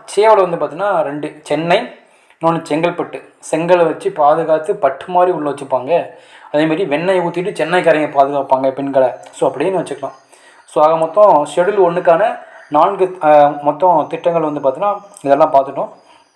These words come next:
ஆ, நெக்ஸ்ட் ஷெட்யூலுக்கான திட்டங்கள் வந்து பார்த்தீங்கன்னா நெக்ஸ்ட் வீக் நம்ம போஸ்ட் பண்ணலாம்.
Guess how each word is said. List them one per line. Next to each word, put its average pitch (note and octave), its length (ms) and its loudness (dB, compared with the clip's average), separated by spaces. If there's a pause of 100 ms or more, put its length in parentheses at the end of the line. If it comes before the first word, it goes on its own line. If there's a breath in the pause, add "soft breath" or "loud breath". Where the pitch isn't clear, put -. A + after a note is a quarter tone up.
(1080 soft breath)
ஆ, C#3+ 220 8
நெக்ஸ்ட் C#3+ 440 -2
ஷெட்யூலுக்கான F3 760 0
திட்டங்கள் D3 380 -6
வந்து C#3 200 -8
பார்த்தீங்கன்னா C3+ 480 -4 (380 loud breath)
நெக்ஸ்ட் D3 280 -4
வீக் E3+ 140 -6
நம்ம D3 240 4
போஸ்ட் D3+ 300 -6
பண்ணலாம். C#3 380 -2